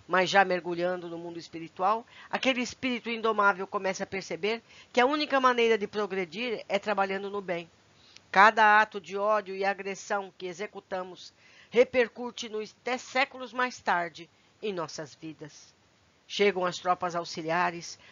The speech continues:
alguns brasileiros que haviam ficado aquartelados estrategicamente. Destroem canhões e outras armas para que os inimigos não se sirvam delas. O capitão decide levar Domingo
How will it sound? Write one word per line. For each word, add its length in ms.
alguns 380
brasileiros 720
que 100
haviam 260
ficado 440
aquartelados 880
estrategicamente. 1160
Destroem 480
canhões 520
e 40
outras 340
armas 420
para 180
que 100
os 140
inimigos 480
não 140
se 120
sirvam 360
delas. 480
O 60
capitão 420
decide 360
levar 280
Domingo 540